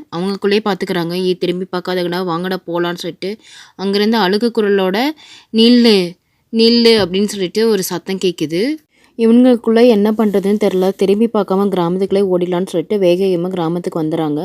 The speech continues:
வந்துட்டு வீட்ல அமைதியா அவங்கவங்க வீட்ல படுத்து தூங்குறாங்க. திடீர்னு நைட்டு பன்னெண்டு மணிக்கு ரமேஷ்க்கு வந்து யாரோ ரூம்ல அனத்துற மாதிரியும் அழுவுற மாதிரியும் சத்தம் கேக்குது. யாரு, யாருன்னு சொல்லிட்டு பாதி நேரத்துல எந்திரிச்சு அலறிக்கிட்டு இருக்கான்.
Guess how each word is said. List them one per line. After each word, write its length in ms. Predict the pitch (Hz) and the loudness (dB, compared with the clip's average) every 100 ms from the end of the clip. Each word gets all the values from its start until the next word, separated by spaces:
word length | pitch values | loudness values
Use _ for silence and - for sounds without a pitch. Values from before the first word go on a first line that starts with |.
| 196 | -4
வந்துட்டு 440 | 165 185 180 196 | -4 -4 -2 -2
வீட்ல 300 | 180 185 190 | -2 -2 -4
அமைதியா 400 | 165 165 156 202 262 _ - - - | -2 -2 -2 -4 -6 _ -20 -14 -2
அவங்கவங்க 380 | 202 226 233 | 2 4 4
வீட்ல 240 | 208 214 226 | 2 2 0
படுத்து 320 | 214 185 214 | 0 -2 0
தூங்குறாங்க. 680 | 196 190 190 170 160 185 220 | 0 0 0 -2 -2 -4 -2
திடீர்னு 480 | 208 202 240 240 240 | -2 0 2 4 2
நைட்டு 380 | 185 185 220 220 | 2 0 0 -2
பன்னெண்டு 320 | 180 170 180 | -2 -2 -2
மணிக்கு 400 | 180 175 170 240 330 - - - _ | -2 -4 -4 -4 -4 -6 -20 -20 _
ரமேஷ்க்கு 560 | 190 196 233 247 - | 2 4 4 2 -4
வந்து 560 | 220 196 185 240 254 220 | -4 -2 2 4 6 4
யாரோ 320 | 190 180 208 | 2 2 2
ரூம்ல 300 | 208 208 208 | 2 2 0
அனத்துற 400 | 190 175 185 214 | -2 -4 -4 -2
மாதிரியும் 380 | 190 175 180 202 | -2 -2 -2 0
அழுவுற 320 | 180 180 202 | 0 0 -2
மாதிரியும் 280 | 190 175 202 | -2 -2 -2
சத்தம் 240 | 185 170 170 | -4 -8 -6
கேக்குது. 420 | 165 151 175 202 | -6 -6 -6 -4
யாரு, 360 | 185 180 202 | -4 -2 0
யாருன்னு 320 | 202 180 180 190 | 0 0 -4 -4
சொல்லிட்டு 300 | 170 151 196 | -6 -6 -8
பாதி 220 | 175 175 | -8 -6
நேரத்துல 280 | 170 175 175 | -8 -6 -6
எந்திரிச்சு 380 | 175 175 - - _ - - - | -6 -8 -14 -20 _ -20 -20 -6
அலறிக்கிட்டு 580 | 180 190 208 196 175 | -2 2 0 0 -4
இருக்கான். 380 | 165 165 160 214 | -6 -6 -4 -4